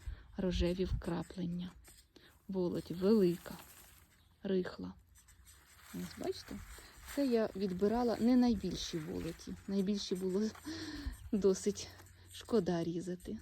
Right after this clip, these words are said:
Це такі середні, але не менш красиві. І Ваніла. Ось. Бачите, як вони між собою відрізняються. Ну, дійсно, Фрайс Мельба, вона яскрава.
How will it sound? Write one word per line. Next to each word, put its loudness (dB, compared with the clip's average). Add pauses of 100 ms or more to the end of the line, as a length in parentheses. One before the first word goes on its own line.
(120)
Це 0
такі -2
середні, 0 (720)
але -4 (520)
не -2
менш -2 (960)
красиві. -6 (580)
І -4
Ваніла. -6 (1500)
Ось. -16 (580)
Бачите, -10
як -8
вони 0
між 0
собою -4
відрізняються. -6 (1000)
Ну, 2
дійсно, 0
Фрайс 0
Мельба, 0
вона -2
яскрава. -10